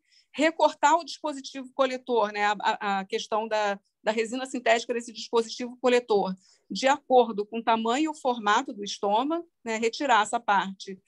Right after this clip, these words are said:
é, que algumas marcas são de plástico, outras marcas são de papel, retirar essa parte proteção, essa, essa parte protetora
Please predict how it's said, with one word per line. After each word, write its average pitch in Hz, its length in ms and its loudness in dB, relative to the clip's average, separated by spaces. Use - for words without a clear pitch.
é, 202 560 -2
que - 200 -12
algumas 220 520 0
marcas 214 440 2
são 214 220 -4
de 196 100 -8
plástico, 269 480 0
outras 208 240 -6
marcas 208 400 -2
são 196 140 -8
de 202 120 -8
papel, 240 540 2
retirar 262 480 4
essa 320 160 -2
parte 240 340 -2
proteção, 226 540 -8
essa, 214 240 -8
essa - 140 -10
parte 233 260 0
protetora 196 640 -4